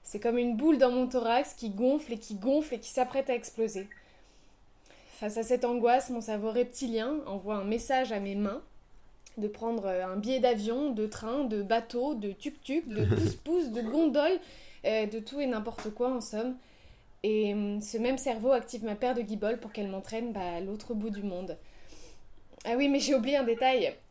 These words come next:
Speaker 1: Ou plutôt, mon cerveau reptilien n'a pas assez parlé avec le cerveau de l'intelligence, en fait.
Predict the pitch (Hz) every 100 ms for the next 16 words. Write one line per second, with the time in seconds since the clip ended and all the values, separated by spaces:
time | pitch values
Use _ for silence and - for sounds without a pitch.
0 | _ - 226 247 226 302 254 254 240 247
1 | 262 - 254 277 254 208 254 262 254 277
2 | - 240 254 247 240 233 226 233 254 220
3 | 226 220 220 208 220 226 196 180 170 -